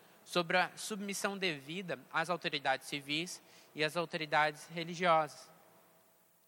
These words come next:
Mas, sabe, uma, uma, uma impressão que eu tenho no Espírito é realmente que muitas coisas não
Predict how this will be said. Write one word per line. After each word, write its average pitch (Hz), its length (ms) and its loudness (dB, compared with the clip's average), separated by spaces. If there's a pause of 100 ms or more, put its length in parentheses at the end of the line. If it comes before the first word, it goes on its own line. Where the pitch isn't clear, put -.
(320)
Mas, 160 160 4
sabe, 196 280 -2 (100)
uma, 175 260 -6
uma, 175 360 -2 (320)
uma 143 800 0
impressão 170 460 2
que 190 80 0
eu 185 60 2
tenho 170 220 2
no 165 60 -2
Espírito 165 500 -2 (520)
é 143 100 4
realmente 180 380 2
que 165 260 -4 (420)
muitas 254 420 0
coisas 143 420 0
não 165 320 -4